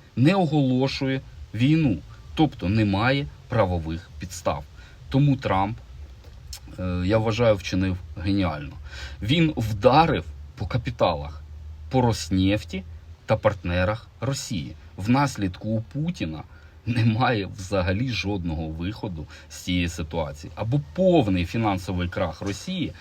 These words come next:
або домовлятися про умови миру. Реально це мат. Друзі, ми наближаємось до кульмінації. Я впевнений, скоро буде мир. Бережіть себе.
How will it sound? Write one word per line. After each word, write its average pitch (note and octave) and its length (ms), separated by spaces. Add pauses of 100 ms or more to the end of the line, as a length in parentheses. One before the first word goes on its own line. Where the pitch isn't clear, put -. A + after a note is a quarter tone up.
(200)
або A2 300
домовлятися F2+ 920 (280)
про A2+ 180
умови F2 600 (140)
миру. E2+ 320 (380)
Реально A2+ 640
це - 220
мат. A2+ 300 (440)
Друзі, G2+ 420 (240)
ми B2+ 100
наближаємось C3 760
до A2+ 120
кульмінації. A2+ 800
Я A#2 200
впевнений, E2 760
скоро A#2 580 (140)
буде F2+ 340
мир. F2 320 (500)
Бережіть G#2+ 420
себе. C#2+ 340